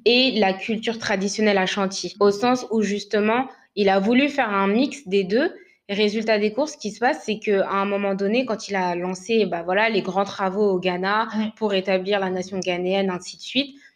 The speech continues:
Speaker 1: on va le taxer de dictateur, on va le taxer d'autoritaire, on va le taxer de ci, de ça. Et je pense que ça, c'est permis parce qu'il y a des gens qui
Speaker 2: Bah, c'est de l'ingérence, au final, tu rejoins
Speaker 1: Voilà,
Speaker 2: ça.
Speaker 1: c'est que, en fait, non,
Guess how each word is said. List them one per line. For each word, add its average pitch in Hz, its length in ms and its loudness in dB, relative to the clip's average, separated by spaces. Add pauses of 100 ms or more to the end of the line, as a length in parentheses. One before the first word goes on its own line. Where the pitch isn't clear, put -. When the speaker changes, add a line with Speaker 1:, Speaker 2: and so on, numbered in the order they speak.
(300)
Speaker 1:
on 214 100 4
va 214 160 4
le 214 120 -2
taxer 262 760 0
de 196 80 -2
dictateur, 190 760 2
on 226 100 0
va 185 140 2
le 180 80 -6
taxer 190 360 -4
d'autoritaire, 180 720 -2
on 220 40 -2
va 190 100 2
le 185 60 -2
taxer 185 340 -4
de 180 120 -4
ci, 185 240 -8
de 185 140 -2
ça. 247 260 0 (140)
Et 240 100 8
je 233 100 6
pense 269 220 2
que 277 100 -2
ça, 285 120 2
c'est 247 180 -2
permis 254 480 2
parce 214 240 -4
qu'il 254 240 0
y 196 60 4
a 185 60 2
des 190 180 0
gens 254 280 -2 (360)
qui - 100 -12
Speaker 2:
Bah, 196 100 2
c'est 262 140 4
de 196 80 2
l'ingérence, 214 560 0
au 196 60 -8
final, 240 320 -2
tu - 120 -10
rejoins 185 280 -2
Speaker 1:
Voilà, 226 320 4
Speaker 2:
ça. 214 60 -10
Speaker 1:
c'est 254 120 -2
que, 247 80 -6 (100)
en 233 80 0
fait, 262 240 -2
non, 262 220 0